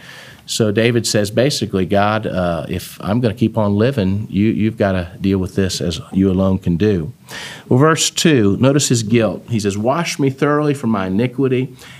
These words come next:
and cleanse me from my sin." So the guilt is overwhelming, and David asked to be washed of it. And I wrote here that guilt is a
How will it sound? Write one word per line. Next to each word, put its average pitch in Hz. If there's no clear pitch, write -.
and 95
cleanse 185
me 95
from 113
my 104
sin." 135
So -
the 117
guilt 151
is 120
overwhelming, 127
and 95
David 104
asked 101
to 92
be 92
washed 101
of 135
it. -
And 104
I 95
wrote 110
here 120
that 85
guilt 147
is 98
a 87